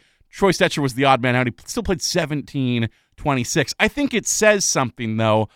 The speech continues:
about this team, about the quality of its defense, and about the way you need to spread the load a little better when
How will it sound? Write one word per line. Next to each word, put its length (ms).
about 460
this 200
team, 400
about 260
the 80
quality 540
of 140
its 160
defense, 500
and 60
about 360
the 80
way 500
you 160
need 480
to 120
spread 580
the 120
load 420
a 80
little 260
better 440
when 500